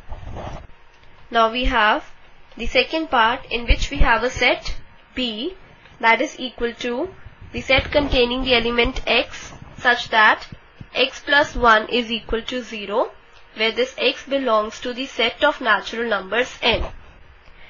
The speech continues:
Now, since x belongs to n, this means that x would take the values from one,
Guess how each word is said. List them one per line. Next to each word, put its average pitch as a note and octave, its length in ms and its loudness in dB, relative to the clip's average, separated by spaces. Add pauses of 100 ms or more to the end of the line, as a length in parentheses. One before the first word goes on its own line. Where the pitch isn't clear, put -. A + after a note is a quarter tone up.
(180)
Now, B3 100 4
since B3+ 600 0 (280)
x - 300 0
belongs C4+ 540 4
to C#4 240 -2
n, A3 380 0 (380)
this B3 260 0
means A#3+ 380 -2 (460)
that A#3 180 2
x - 320 0
would F4 160 -2
take C4 280 2
the D4 120 0
values G#3+ 800 0 (2000)
from A#3 360 4
one, G#3+ 400 2